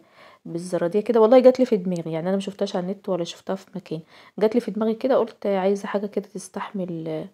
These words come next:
الحراره يعني. وبعدين جبت البخور بقى. الله، اللي عنده جيوب انفيه بلاش الحركه دي خالص، بلاش البخور خالص في البيت، م-م. لان بيعمل صداع جامد. اختي لو عندي هتقول لي: "انا مش هقعد في الشقه". <laughs> بتقول لي: "بلاش".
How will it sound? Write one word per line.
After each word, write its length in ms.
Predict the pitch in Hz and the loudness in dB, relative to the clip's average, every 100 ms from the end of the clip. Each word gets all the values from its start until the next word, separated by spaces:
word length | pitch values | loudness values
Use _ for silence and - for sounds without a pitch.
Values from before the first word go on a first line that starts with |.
| _ - - - - | _ -20 -20 -16 -12
الحراره 500 | 180 170 175 185 175 | -6 -2 0 0 0
يعني. 300 | 196 247 285 | -2 -4 -4
وبعدين 460 | 214 190 180 196 | -4 -4 -4 -4
جبت 240 | 196 196 202 | -4 -6 -10
البخور 460 | 180 180 - 190 | -10 -10 -8 -8
بقى. 380 | 185 - 208 - | -6 -8 -10 -10
الله، 580 | 185 185 185 185 185 190 _ _ - _ - | -10 -8 -8 -6 -8 -12 _ _ -20 _ -8
اللي 160 | 180 | -4
عنده 260 | 180 208 202 | 0 0 0
جيوب 280 | 190 208 202 | 0 0 -2
انفيه 400 | 190 185 - 247 | -6 -6 -2 2
بلاش 280 | 202 208 196 | 2 0 -6
الحركه 480 | - 190 196 190 | -6 -4 -4 -4
دي 140 | 180 180 | -8 -8
خالص، 680 | - 190 180 190 - - - | -8 -8 -6 -8 -12 -14 -10
بلاش 340 | 185 175 190 196 | -6 -4 -4 -6
البخور 440 | 180 185 - 190 | -8 -8 -4 -4
خالص 400 | 185 190 196 196 | -4 -4 -4 -6
في 100 | - | -10
البيت، 640 | 175 175 185 175 196 - - _ _ - - - - _ _ - - | -10 -8 -6 -6 -8 -14 -18 _ _ -20 -20 -20 -20 _ _ -18 -12
م-م. 200 | 180 180 _ _ _ - | -12 -14 _ _ _ -6
لان 240 | 180 196 | -2 0
بيعمل 280 | 190 196 196 | 2 0 0
صداع 300 | 196 - 185 | -6 -6 -4
جامد. 380 | 185 180 165 160 175 | -2 -4 -6 -10 -8
اختي 260 | - - 202 | -10 -6 -2
لو 100 | 185 | -2
عندي 280 | 180 262 208 | 0 -2 -2
هتقول 300 | - 196 196 | -2 -4 -2
لي: 60 | |
"انا 100 | 190 | -4
مش 160 | 180 - | -6 -6
هقعد 160 | 190 - | -6 -6
في 100 | 190 | -10
الشقه". 400 | - - - 185 - _ _ _ _ _ _ | -10 -12 -12 -14 -18 _ _ _ _ _ _
<laughs> 640 | - 392 285 _ 226 _ _ | -14 -10 -12 _ -20 _ _
بتقول 180 | - 220 | 0 0
لي: 80 | |
"بلاش". 540 | 214 202 202 196 202 | 0 2 2 2 -2